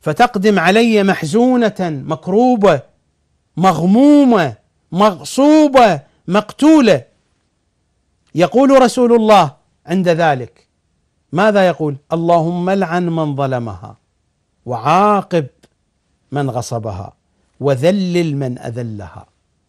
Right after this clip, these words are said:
وخلد في نارك من ضرب جنبها حتى ألقت ولدها".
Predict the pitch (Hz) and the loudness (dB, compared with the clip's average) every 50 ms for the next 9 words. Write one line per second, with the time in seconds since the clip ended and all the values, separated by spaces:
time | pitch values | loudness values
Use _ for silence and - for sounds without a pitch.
0 | _ _ _ _ _ _ _ _ - 127 139 135 - - 196 226 214 208 196 190 | _ _ _ _ _ _ _ _ -8 -8 -8 -6 -4 -4 -4 -2 -2 -2 -2 -2
1 | 156 123 - - _ _ _ _ _ _ - 165 170 170 175 196 220 233 233 220 | -2 -4 -8 -16 _ _ _ _ _ _ -6 -4 -4 -2 -2 -2 0 0 0 0
2 | 208 - - - 180 170 156 - _ _ _ _ 139 151 180 180 180 175 160 185 | 0 -2 -2 -4 -4 -4 -4 -6 _ _ _ _ -6 -4 -4 -2 -2 -2 0 2
3 | 208 214 220 208 185 190 180 156 208 214 214 196 170 190 175 165 180 180 180 180 | 2 2 2 2 0 -2 -2 0 -2 -2 -2 0 0 0 0 2 2 2 2 0
4 | 180 - _ _ _ - - 214 247 - _ _ _ - 220 202 190 165 - 175 | -2 -6 _ _ _ -4 -4 -4 -4 -4 _ _ _ -4 -2 0 0 0 -2 -4
5 | 170 147 131 - 139 127 - - 123 120 113 110 104 92 98 90 - - | -4 -4 -6 -8 -12 -12 -10 -10 -10 -10 -10 -10 -12 -14 -16 -20 -20 -20